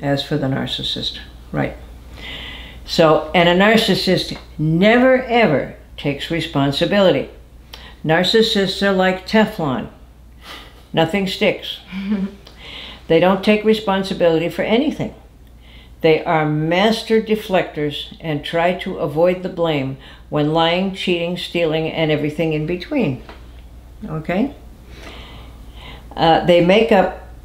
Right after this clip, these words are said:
Speaker 1: complex excuses and can rationalize anything. When they finally get called out, they immediately claim that they're being persecuted, usually for no reason at all.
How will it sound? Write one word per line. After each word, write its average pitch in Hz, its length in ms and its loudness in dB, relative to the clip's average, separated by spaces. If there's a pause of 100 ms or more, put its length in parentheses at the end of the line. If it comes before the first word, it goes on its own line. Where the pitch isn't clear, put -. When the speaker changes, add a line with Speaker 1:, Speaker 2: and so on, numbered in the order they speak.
(160)
Speaker 1:
complex 220 720 2
excuses 170 720 -2
and 151 300 -2
can 147 160 0
rationalize 156 840 2 (120)
anything. 156 500 0 (1040)
When 170 180 2
they 170 120 6
finally 233 460 4
get 202 260 2
called 180 320 2
out, 185 520 0
they 165 180 4
immediately 170 880 2
claim 139 400 -2
that 139 160 -2
they're 139 180 0
being 139 320 0
persecuted, 120 720 -8 (560)
usually 185 480 2
for 160 300 0
no 147 180 4
reason 127 420 0
at 120 140 -8
all. - 280 -12